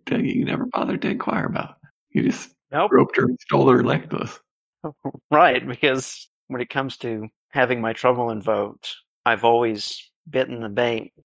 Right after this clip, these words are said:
Speaker 2: I'm focused on one thing. I'm gonna
Speaker 1: <laughs>
Speaker 2: steal that thing.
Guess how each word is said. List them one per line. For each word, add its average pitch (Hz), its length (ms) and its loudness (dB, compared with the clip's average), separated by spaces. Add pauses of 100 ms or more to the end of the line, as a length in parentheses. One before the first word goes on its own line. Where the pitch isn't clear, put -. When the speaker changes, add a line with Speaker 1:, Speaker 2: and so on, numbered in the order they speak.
(100)
Speaker 2:
I'm 117 100 -10
focused 143 320 -2
on 131 160 -4
one 135 220 -2
thing. 117 340 -2 (420)
I'm - 160 -10
gonna 107 180 0
Speaker 1:
<laughs> - 20 -
Speaker 2:
steal 131 440 2
that 120 220 2
thing. 123 360 -4